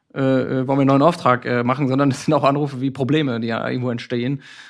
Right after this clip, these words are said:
äh, Probleme, die Sie lösen müssen und, und, und. Und, äh, das sind oft halt Ablenkungen, die, äh, nerven, ja, und ablenken wieder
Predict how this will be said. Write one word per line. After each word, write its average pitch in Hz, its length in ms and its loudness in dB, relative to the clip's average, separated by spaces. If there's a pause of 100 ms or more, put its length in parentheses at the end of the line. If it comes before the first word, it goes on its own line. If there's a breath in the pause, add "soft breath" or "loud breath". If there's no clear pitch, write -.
(140 loud breath)
äh, 120 440 2
Probleme, 147 320 2
die 127 80 4
Sie 120 80 2
lösen 120 300 0
müssen 123 340 -2
und, 123 160 -4
und, 120 100 -4
und. 170 220 0 (460 loud breath)
Und, 127 340 4
äh, 127 100 2
das 139 140 2
sind - 160 -4
oft 147 200 -2
halt 143 120 -2
Ablenkungen, 147 560 0
die, 139 280 0
äh, 135 320 -2
nerven, 143 360 -2 (180)
ja, 127 140 -2
und 131 300 -2
ablenken 127 800 0
wieder 110 300 -4